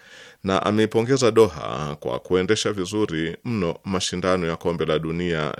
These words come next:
la fifa elfu mbili ishirini na mbili, sambamba na kuheshimu utamaduni wa Kiislamu. Vilevile amesema, "Katika mazungumzo yetu tumejadiliana na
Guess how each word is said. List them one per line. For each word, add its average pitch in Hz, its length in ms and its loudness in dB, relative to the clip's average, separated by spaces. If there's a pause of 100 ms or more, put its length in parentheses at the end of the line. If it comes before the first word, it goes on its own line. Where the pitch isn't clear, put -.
la 65 220 -2
fifa 110 520 -4
elfu 90 340 -4
mbili 87 260 -4
ishirini 73 420 -8
na 67 120 -8
mbili, 82 340 -4 (360)
sambamba 90 560 -4
na 90 100 -4
kuheshimu 87 580 -6
utamaduni 80 580 -8
wa 65 80 -10
Kiislamu. - 580 -12 (1800)
Vilevile 123 360 6
amesema, 120 440 4
"Katika 117 460 2
mazungumzo 107 600 2
yetu 113 460 2
tumejadiliana 92 1000 0 (120)
na 69 120 -8